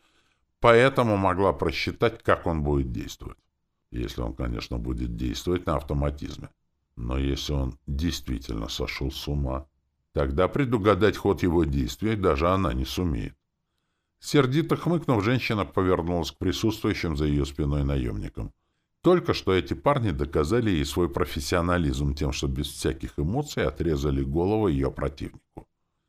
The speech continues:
Теперь весь расчет на удачу мог быть связан только с профессиональными действиями этих бойцов, которых она уже наняла,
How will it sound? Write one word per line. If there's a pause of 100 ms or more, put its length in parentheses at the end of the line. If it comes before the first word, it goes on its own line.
(480)
Теперь
весь
расчет
на
удачу
мог
быть
связан
только
с
профессиональными
действиями
этих
бойцов, (400)
которых
она
уже
наняла,